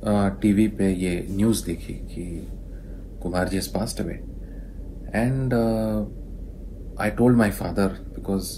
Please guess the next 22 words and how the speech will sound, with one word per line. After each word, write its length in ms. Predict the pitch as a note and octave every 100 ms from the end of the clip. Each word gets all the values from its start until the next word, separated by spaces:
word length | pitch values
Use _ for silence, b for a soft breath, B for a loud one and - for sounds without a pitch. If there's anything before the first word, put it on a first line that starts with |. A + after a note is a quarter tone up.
| - - - - - -
he 160 | D#3
shared 220 | D#3 B2+ A2
a 180 | G#2
very 400 | F#2+ F#2 F#2 -
close 240 | - F#2 F#2
bond 300 | F2 F2+ F2
with, 300 | E2+ - -
uh, 600 | E2+ D#2+ D#2 - - -
कुमार 260 | G2 G2 F#2+
काका 280 | F2+ F#2
जी। 160 | F#2 F2 -
हम, 200 | G2+ G2 B B B B
हमारे 260 | G#2 A2 C3
घर 160 | A2+ A2+
में 120 | A#2
सब 440 | G#2+ F#2 - -
कुमार 280 | - G2+ G2+
काका 240 | F#2+ F2+
ही 100 | G2
बुलाते 340 | F#2+ F2+ - -
थे। 160 | - - - B B B B B B B - - -
तो 520 | - G#2+ G#2+ G#2+ G#2+